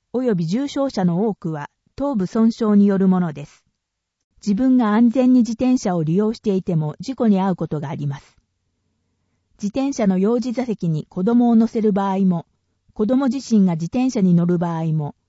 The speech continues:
ヘルメットを着用しましょう。区では、区内の自転車販売店にご協力いただき、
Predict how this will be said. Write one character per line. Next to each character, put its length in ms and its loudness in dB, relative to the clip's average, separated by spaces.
ヘ 120 -6
ル 100 4
メ 120 0
ッ 120 -14
ト 120 -2
を 60 -2
着 280 -6
用 140 0
し 120 -4
ま 120 0
し 140 -12
ょ 260 -14
う。 40 -20
区 120 -6
で 140 -2
は、 200 -10
区 120 -6
内 220 2
の 80 4
自 140 -4
転 260 -6
車 100 -4
販 260 0
売 220 -2
店 240 2
に 100 0
ご 140 -4
協 240 -4
力 240 -4
い 80 -8
た 100 -8
だ 140 -10
き、 240 -16